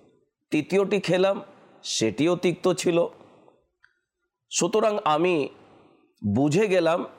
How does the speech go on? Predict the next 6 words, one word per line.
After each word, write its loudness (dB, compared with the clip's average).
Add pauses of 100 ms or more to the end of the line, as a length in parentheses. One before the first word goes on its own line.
(300)
যে 0
এই 0
সমস্ত 0
শসা -2 (120)
তিক্ত -2
রয়েছে, 2